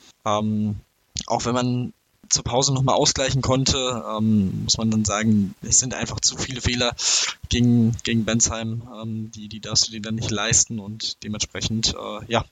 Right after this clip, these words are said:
wirklich eine, eine gute, eine konsequente Leistung, die Bensheim da den, die zwei Punkte gebracht haben.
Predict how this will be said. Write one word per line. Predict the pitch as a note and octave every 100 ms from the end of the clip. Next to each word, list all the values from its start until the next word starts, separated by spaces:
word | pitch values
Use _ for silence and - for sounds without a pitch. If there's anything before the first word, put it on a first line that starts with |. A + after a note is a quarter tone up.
| -
wirklich | A2 A2+ G#2+ - - - - - - -
eine, | B2
eine | A#2+ A#2+ B2
gute, | D3 - C#3+
eine | C#3 C3 B2+
konsequente | B2+ B2 B2 - A#2+ B2
Leistung, | A2+ A2+ - A#2
die | A2+ G#2+
Bensheim | G#2 G#2 G#2
da | G#2 G2+ G2+
den, | G2+ G2+ G#2 G#2+ -
die | A2
zwei | - G#2
Punkte | A#2 A2+
gebracht | F2 F2 -
haben. | F#2